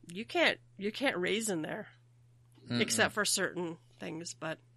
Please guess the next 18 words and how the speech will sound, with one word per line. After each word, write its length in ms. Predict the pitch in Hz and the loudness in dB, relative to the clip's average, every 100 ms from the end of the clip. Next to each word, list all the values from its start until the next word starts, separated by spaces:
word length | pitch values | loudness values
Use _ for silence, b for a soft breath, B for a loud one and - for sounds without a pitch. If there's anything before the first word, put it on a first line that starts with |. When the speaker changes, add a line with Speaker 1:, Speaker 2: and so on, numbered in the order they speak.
| - _ - - | -20 _ -20 -12
Speaker 2:
Probably 360 | - 147 151 131 | 10 10 12 10
this 260 | 110 117 123 | 8 4 8
Logos 500 | 120 143 127 113 123 | 10 12 10 10 10
action 380 | 113 110 117 | 10 8 2
Speaker 1:
<laughs> 0 | |
Speaker 2:
that 180 | 104 98 | 2 2
dooms 380 | 110 135 143 101 | 6 6 6 4
Speaker 1:
Might 160 | 87 92 | 0 0
Speaker 2:
you 60 | |
is 120 | 92 | 0
Speaker 1:
be. 60 | - | 4
Speaker 2:
probably 180 | 113 113 | 4 4
the 60 | 104 | 2
only 220 | 113 110 | 0 0
thing 240 | 117 113 | 0 0
that'll 200 | 107 98 | 0 0
help 280 | 107 120 | 0 0
you. 80 | - | -4